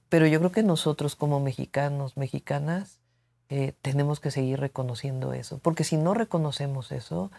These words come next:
no reconocemos a los pueblos vivos de ahora,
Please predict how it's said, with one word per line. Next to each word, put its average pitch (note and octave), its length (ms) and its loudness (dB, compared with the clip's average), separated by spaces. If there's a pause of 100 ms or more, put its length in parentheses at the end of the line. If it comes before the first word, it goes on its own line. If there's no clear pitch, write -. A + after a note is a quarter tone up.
(420)
no D3+ 140 4
reconocemos C#3 680 -2
a C#3 60 -4
los B2 140 -6
pueblos C3 420 -4
vivos C3+ 360 -4
de A#2+ 120 -8
ahora, B2+ 400 -12